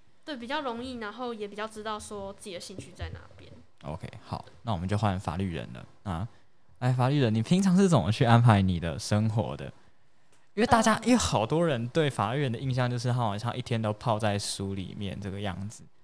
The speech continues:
Speaker 2: 那你，你是这种人吗？你平常，就以平日来说好了，假日我们等一下再来聊。就平日来说，因为平日有课的情况下，你休闲时间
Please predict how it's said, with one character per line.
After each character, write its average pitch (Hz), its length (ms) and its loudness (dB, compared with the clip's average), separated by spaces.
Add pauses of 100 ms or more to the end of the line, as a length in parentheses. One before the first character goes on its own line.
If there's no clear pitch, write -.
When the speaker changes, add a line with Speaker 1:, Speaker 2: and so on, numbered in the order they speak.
(360)
Speaker 2:
那 143 100 0
你， 110 300 -2
你 107 180 2
是 156 120 2
这 165 60 -4
种 139 220 0
人 87 160 -2
吗？ 101 280 -2
你 104 80 -4
平 117 280 -2
常， 98 360 -4 (400)
就 180 140 0
以 113 100 0
平 98 320 -2
日 113 140 0
来 85 180 -2
说 90 280 -2
好 - 160 -2
了， - 180 -12
假 117 180 4
日 107 140 2
我 87 100 0
们 80 140 -6
等 78 140 -8
一 - 40 -8
下 95 160 -4
再 95 140 -2
来 - 120 -8
聊。 - 200 -14 (260)
就 151 120 -4
平 107 260 0
日 127 140 2
来 78 120 0
说， 104 160 -4
因 127 60 -2
为 139 80 0
平 101 240 -2
日 117 60 2
有 95 220 -2 (280)
课 107 240 -2
的 90 100 -4
情 98 220 -10
况 101 220 -2
下， 92 200 -4 (460)
你 92 240 -2 (120)
休 127 200 2
闲 113 180 0
时 90 200 -6
间 98 340 -2